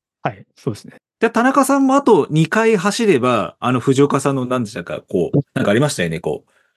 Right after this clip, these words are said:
Speaker 1: あるね。Vの字。
Speaker 2: Vの字のやつ。
Speaker 1: そうだね。あ、あるね。
Speaker 2: で、と-、
Speaker 1: いや。
Speaker 2: 当面はあれを目標に。
Speaker 1: 次はあれだね。<laughs>
Speaker 2: まあ、確かに。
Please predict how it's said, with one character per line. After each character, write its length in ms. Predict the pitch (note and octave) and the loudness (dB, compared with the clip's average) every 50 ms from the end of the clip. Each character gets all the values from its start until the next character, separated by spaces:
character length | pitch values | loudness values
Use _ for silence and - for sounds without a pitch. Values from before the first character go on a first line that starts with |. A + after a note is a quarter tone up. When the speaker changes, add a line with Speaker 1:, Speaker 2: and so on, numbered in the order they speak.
| _ _ _ | _ _ _
Speaker 1:
あ 140 | - - C3+ | -2 -2 -2
る 80 | A#2 G#2 | -2 -2
ね。 240 | G2+ G2 - - _ - | -6 -8 -10 -12 _ -10
V 200 | A#2+ G#2+ B2 B2+ | -2 0 2 4
の 80 | A#2+ A2+ | 4 4
字。 120 | G#2+ F#2 - - - - - _ _ _ _ _ _ _ - | 2 0 -4 -8 -10 -12 -16 _ _ _ _ _ _ _ 0
Speaker 2:
V 160 | D3 C#3+ C#3 | 2 2 4
の 100 | C#3+ C#3+ | 2 2
字 100 | - A2+ | 0 0
の 100 | G2+ F#2 | -2 -4
や 60 | F#2 | -6
つ。 280 | F2+ - F2+ D#2+ - _ _ _ _ _ _ - | -6 -8 -12 -12 -14 _ _ _ _ _ _ -2
Speaker 1:
そ 60 | C#3+ | -2
う 40 | A2+ | -2
だ 60 | G2+ | -2
ね。 100 | G2 F#2 - - | -6 -10 -12 -8
あ、 280 | - A2+ G#2 G2 - A#2+ | -6 -6 -4 -2 -2 -2
あ 40 | A#2 | -2
る 80 | G2+ | -2
ね。 220 | F2+ F2+ - - _ _ _ _ _ _ - | -4 -10 -16 -18 _ _ _ _ _ _ -2
Speaker 2:
で、 80 | G3 G3+ | -2 -2
と-、 240 | - - - - - | 0 0 0 2 2
Speaker 1:
い 40 | C#3+ | 2
や。 200 | A2+ A#2 - - _ _ _ _ _ _ _ - | 0 0 -4 -8 _ _ _ _ _ _ _ 0
Speaker 2:
当 200 | - A3+ B3+ G#3 | 2 4 4 6
面 180 | - B3+ C4 A3+ | 4 4 2 4
は 200 | G3 A3 G3 F#3 | 4 2 2 4
あ 40 | |
れ 80 | F#3+ F#3+ | 4 4
を 60 | F3 E3+ F3+ | 4 4 2
目 180 | F3 F3 D#3 - | 2 2 2 2
標 220 | - E3+ D3 D3+ | 2 2 2 2
に。 160 | D3+ D3+ - - - _ _ - C4+ - - - | -2 -4 -8 -10 -12 _ _ -8 -8 -8 -6 -4
Speaker 1:
次 240 | - F3 - G#3+ F3 | -2 2 4 4 6
は 100 | D3 B2 | 6 4
あ 60 | A#2+ | 4
れ 40 | B2 | 2
だ 140 | A#2 A#2 A#2 | 2 2 2
ね。 180 | A2+ - - _ _ _ - | 0 -2 -4 _ _ _ 2
<laughs> 260 | C#4+ D#4+ - _ - - - - _ - B4 - - _ - G4 - - - - - - - - _ - B3 - - - - - - _ _ _ _ _ _ - - _ _ _ _ - - - - _ _ - | 2 2 2 _ -6 -6 -6 -6 _ -4 -6 -6 -6 _ -6 -6 -6 -6 -6 -8 -8 -8 -8 -8 _ -12 -12 -8 -4 -4 -4 -4 -4 _ _ _ _ _ _ -16 -16 _ _ _ _ -20 -20 -20 -20 _ _ -8
Speaker 2:
ま 80 | B2+ B2 | -6 -2
あ、 20 | |
確 200 | A#2+ D#3+ D#3+ - | 0 0 0 0
か 100 | - C3+ | 0 -2
に。 260 | A2+ G#2 G#2 G2+ - | -2 -2 -4 -8 -10